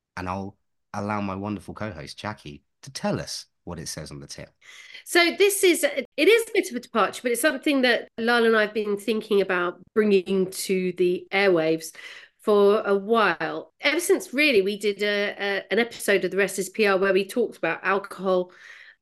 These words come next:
Speaker 2: in some, you know, great detail, really, as, as it pertained to my life, as it pertained to Lyle's life. We really started to think about how, if we were gonna talk about it some more, how that could be helpful. Because what we do with The Rest is P R is, and the, the whole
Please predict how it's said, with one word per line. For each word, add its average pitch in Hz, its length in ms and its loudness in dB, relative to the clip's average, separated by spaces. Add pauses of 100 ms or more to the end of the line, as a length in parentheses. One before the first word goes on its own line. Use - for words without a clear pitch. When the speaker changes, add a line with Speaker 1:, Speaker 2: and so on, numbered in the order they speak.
(120)
Speaker 2:
in 226 300 0 (100)
some, 233 480 -2 (120)
you 247 120 2
know, 208 100 4
great 240 380 0 (300)
detail, 254 440 0
really, 170 380 -2
as, 175 160 -6
as 190 220 -4
it 202 140 -6
pertained 190 440 0
to 190 540 0
my 190 240 2
life, 196 320 0
as 165 160 -18
it - 100 -20
pertained 175 320 -6
to 175 140 -6
Lyle's 202 340 2
life. 196 340 0 (280)
We 269 160 2
really 339 600 4
started - 520 -2
to - 100 -16
think 226 300 0
about 208 420 0
how, 226 520 2 (500)
if 226 140 0
we 247 80 6
were 226 60 4
gonna 220 140 4
talk 220 200 -4
about 208 160 2
it 202 160 -2
some 208 200 0
more, 233 320 4
how 208 260 2
that 208 280 -6
could 185 140 -12
be 214 100 -2
helpful. 185 520 -2
Because 220 360 -6 (300)
what 277 120 6
we 285 80 4
do 285 140 4
with 240 100 0
The 240 60 6
Rest 233 320 0
is 220 120 -4
P - 180 -2
R 208 260 4
is, 185 180 2
and 208 240 -2
the, 254 160 0
the 208 80 -4
whole 220 400 0